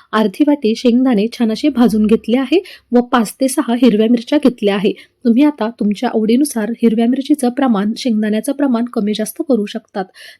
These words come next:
त्यानंतर अगदी छोटा चमचा भरून इथे मी जिरं घेतलं आहे. मोठा पोहे खायचा चमचा, पाव चमचा हे जिरे आहेत. आता अगदी थोडंसं पाणी घालून हे वाटण आपण तयार करून घेतलं आहे. या वाटणात मी लसूण घातलेला नाही. कांदा पाथीला लसूण घातला की ती आणखी उग्र चवीची होते,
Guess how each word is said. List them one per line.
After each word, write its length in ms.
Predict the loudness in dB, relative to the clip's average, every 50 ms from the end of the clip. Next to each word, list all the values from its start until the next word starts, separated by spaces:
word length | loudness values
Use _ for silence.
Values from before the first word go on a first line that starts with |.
| _
त्यानंतर 480 | 2 2 4 4 2 0 0 -2 -2 -2 -2 -6 _ _ _ -8
अगदी 280 | -8 -8 -6 _ -6 -4
छोटा 300 | -2 0 0 0 0 -2
चमचा 340 | -2 -2 -2 -2 -2 -4 -2
भरून 240 | 0 2 2 2 2
इथे 240 | 0 -2 -2 0 2
मी 120 | 2 2 4
जिरं 240 | 4 4 4 4 2
घेतलं 320 | 0 -2 -4 -4 -4 -4 -2
आहे. 180 | 0 0 0 -2 -4 -8 -20 _ -2
मोठा 260 | 0 0 0 0 0
पोहे 280 | 0 2 2 2 2 0 0
खायचा 280 | -2 -4 -2 -2 -2
चमचा, 320 | -2 0 -2 -2 -2 -4 -6
पाव 260 | -4 0 0 0 0
चमचा 320 | -2 -4 -4 -4 -4 -4 -4
हे 180 | -2 -2 -2 -2 0
जिरे 220 | 2 2 2 2
आहेत. 240 | 0 0 -2 -4 -6 -6 -8 -14 -20 -20 _ _
आता 240 | -6 -4 -2 -2 -2 -2 -4 _ -8
अगदी 280 | -8 -8 _ -4 -6
थोडंसं 440 | -2 0 2 2 2 2 0 -4 -6
पाणी 260 | -6 -4 -2 -2 -2
घालून 260 | 0 2 2 2 2 0
हे 160 | 0 0 0
वाटण 300 | 2 0 -2 -2 -2 -4
आपण 200 | -2 -2 -2 -4 -4 -2 0
तयार 240 | 0 0 0 -2
करून 280 | -2 -4 -4 -2 -2 0
घेतलं 300 | -2 -2 -2 -4 -6 -6
आहे. 220 | -4 -4 -4 -4 -4 -6 -10 -20 _ _ _ 0
या 140 | 2 2 2
वाटणात 460 | 2 0 -2 -2 -4 -4 -4 -4 -2
मी 140 | 0 2 2
लसूण 280 | 2 0 0 0 0
घातलेला 400 | 2 0 0 0 0 0 0 2
नाही. 260 | 0 0 0 0 -2 -4 -4 -6 -14 -20 -8 _
कांदा 260 | -2 0 0 0 0
पाथीला 380 | 0 -2 -4 -2 0 0 0 2
लसूण 320 | 0 0 -2 0 0 0
घातला 340 | 0 0 -2 -2 -2 -4 -4
की 160 | -4 -4 -6
ती 140 | -2 -2 -2
आणखी 320 | -2 -2 -4 -2 -2 -2 0
उग्र 260 | 0 0 2 2 2
चवीची 400 | 2 0 0 0 0 0 0 0
होते, 300 | 0 0 -2 -2 -4